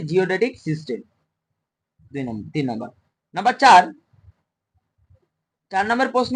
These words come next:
হচ্ছে তোমার যে বইটি পাশে রাখো তোমরা,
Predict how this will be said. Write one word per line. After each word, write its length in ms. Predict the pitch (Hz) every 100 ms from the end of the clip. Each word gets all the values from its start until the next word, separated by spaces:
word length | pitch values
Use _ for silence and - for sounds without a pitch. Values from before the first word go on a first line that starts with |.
| 262
হচ্ছে 180 | 254 262
তোমার 320 | 220 160 180 - _ _ - -
যে 220 | - 185 165 147 - _ _ _ _ _ _ _ _ _ _ _ _ _ _ -
বইটি 200 | 185 190
পাশে 260 | 190 180 208
রাখো 200 | 208 240
তোমরা, 260 | 185 165